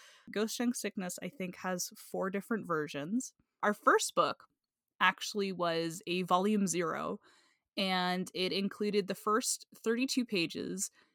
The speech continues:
and at the back actually had some concept art. And that was made from the site Blurb, which I do enjoy making, like, gift books from there, 'cause it's nice for, like,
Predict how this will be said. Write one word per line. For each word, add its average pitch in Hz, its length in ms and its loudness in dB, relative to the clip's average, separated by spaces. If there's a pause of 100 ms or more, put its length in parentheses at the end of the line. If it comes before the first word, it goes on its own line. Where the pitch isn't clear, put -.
(200)
and 185 280 2
at 175 80 -4
the 180 80 -8
back 226 300 8
actually 196 360 -2
had 170 220 -4
some 175 160 -6
concept - 480 2
art. 127 220 -6 (840)
And 185 380 0
that 226 180 8
was 254 200 2
made 180 420 0 (200)
from 175 180 -6
the 170 80 -2
site 175 320 0
Blurb, 180 440 0 (160)
which - 380 -2
I 214 160 4
do 247 240 2
enjoy 208 380 6
making, 190 380 -2
like, 170 320 -4
gift - 380 -2 (200)
books - 260 0
from 247 260 4
there, 269 280 2
'cause 196 260 -4
it's - 200 -2
nice 170 280 -2
for, 170 200 -4
like, 160 300 -2